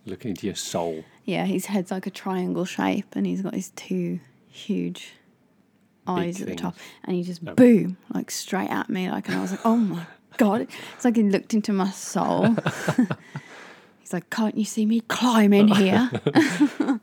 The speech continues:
Speaker 1: like, "Okay, let me in. Come on.
Speaker 2: <laughs>
Speaker 1: I've been banging here for ten minutes." <laughs>
Speaker 2: That reminds me of Creature Comforts.
Speaker 1: Oh, yeah. God, that used to be
Speaker 2: Loved
Speaker 1: fun.
Speaker 2: that show.
Speaker 1: That was good.
Speaker 2: Where they'd go and interview the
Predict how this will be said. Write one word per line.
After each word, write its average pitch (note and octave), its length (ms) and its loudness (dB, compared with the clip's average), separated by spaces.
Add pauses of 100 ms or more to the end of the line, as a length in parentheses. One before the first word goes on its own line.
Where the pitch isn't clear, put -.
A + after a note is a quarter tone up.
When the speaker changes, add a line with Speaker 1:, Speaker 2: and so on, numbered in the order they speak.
Speaker 1:
like, A#2+ 220 -6
"Okay, G3 340 4
let G3+ 200 2
me F#3+ 280 6
in. A#3 160 2 (220)
Come G#3+ 200 4
on. G#3+ 180 6 (400)
Speaker 2:
<laughs> - 380 -12
Speaker 1:
I've E3 120 2
been F3 200 4
banging G#3 400 4
here A#3+ 180 4
for F#3+ 180 2
ten C#3 380 2
minutes." A2 680 -2 (360)
<laughs> D#4 60 2 (1120)
Speaker 2:
That - 160 -4
reminds G3+ 320 0
me G3 100 -4
of F#3+ 100 -8
Creature - 360 -8
Comforts. - 800 -12 (120)
Speaker 1:
Oh, G2 140 -8
yeah. E2+ 220 -10 (200)
God, F2+ 100 -14
that - 0 -
used - 20 -12
to - 60 -6
be G3 40 0
Speaker 2:
Loved F3+ 320 -2
Speaker 1:
fun. - 200 -4
Speaker 2:
that - 80 -16
show. - 460 -6 (260)
Speaker 1:
That - 120 -18
was - 140 -18
good. - 260 -18 (100)
Speaker 2:
Where F#3+ 160 -4
they'd F3 240 -8
go F3 120 -4
and E3 180 -4
interview - 480 -6
the E3 160 -8